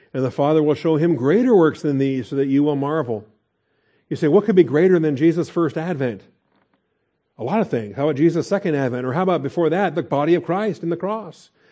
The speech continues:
Here we have the body of Christ. We are doing greater things in the church age. All right. "Just as the Father raises the dead and gives them life,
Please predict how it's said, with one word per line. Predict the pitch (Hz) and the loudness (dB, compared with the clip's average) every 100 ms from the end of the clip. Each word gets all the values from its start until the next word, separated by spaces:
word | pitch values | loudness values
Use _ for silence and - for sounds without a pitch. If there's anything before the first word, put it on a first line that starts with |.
| _ - | _ -2
Here | 151 | 4
we | 190 180 | 6 6
have | 170 185 | 4 0
the | 160 | 0
body | 117 147 190 190 | 0 -2 2 0
of | 185 | 0
Christ. | 175 185 190 170 - - _ _ _ _ - | -4 -4 -6 -8 -12 -20 _ _ _ _ -4
We | 123 196 | 4 6
are | 190 | 6
doing | 165 170 185 | 6 6 4
greater | 139 151 180 175 | 2 2 2 0
things | 180 180 175 127 | -2 -4 -4 -4
in | 147 | -6
the | |
church | 139 170 156 | -4 -6 -6
age. | 160 165 156 - _ _ _ _ _ _ _ _ _ _ _ _ _ _ _ _ _ _ _ | -6 -8 -12 -20 _ _ _ _ _ _ _ _ _ _ _ _ _ _ _ _ _ _ _
All | 127 | -6
right. | 139 127 104 - _ _ _ _ _ _ _ _ _ - | -4 -4 -8 -16 _ _ _ _ _ _ _ _ _ -16
"Just | 123 147 147 | -4 -2 0
as | 160 120 | -2 -2
the | |
Father | - 147 165 180 165 | -4 0 0 0 2
raises | 160 170 160 147 | 2 2 0 -4
the | 151 | 0
dead | 143 165 185 | 2 2 2
and | 139 | 0
gives | 156 131 | 0 0
them | 156 147 | -2 0
life, | 135 151 202 208 | -2 0 -2 -4